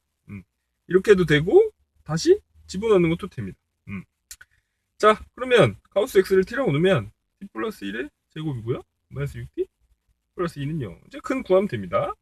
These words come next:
T 제곱 마이너스 사 티. 음, 삼. 그래서 T가 일 또는 삼이니까,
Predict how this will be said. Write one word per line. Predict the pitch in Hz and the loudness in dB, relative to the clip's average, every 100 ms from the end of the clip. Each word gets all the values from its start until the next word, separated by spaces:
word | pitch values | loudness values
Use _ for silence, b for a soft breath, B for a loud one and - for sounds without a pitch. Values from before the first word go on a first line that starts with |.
| _ _ | _ _
T | 147 139 | -16 -12
제곱 | 135 156 160 160 160 - _ _ _ | -8 -2 0 0 -2 -6 _ _ _
마이너스 | - 131 | -12 -8
사 | 127 - | -8 -8
티. | 156 135 _ _ _ _ | -8 -8 _ _ _ _
음, | 104 95 _ - | -20 -20 _ -10
삼. | 147 - _ _ _ _ _ _ _ | -10 -10 _ _ _ _ _ _ _
그래서 | 120 117 120 156 185 _ _ _ _ _ _ _ _ _ _ - | -6 0 2 2 0 _ _ _ _ _ _ _ _ _ _ -10
T가 | 160 139 147 143 | 2 6 8 6
일 | 120 175 | 4 0
또는 | 196 185 143 | 2 0 2
삼이니까, | 196 196 113 - 101 135 123 | -2 -2 -4 -4 0 0 0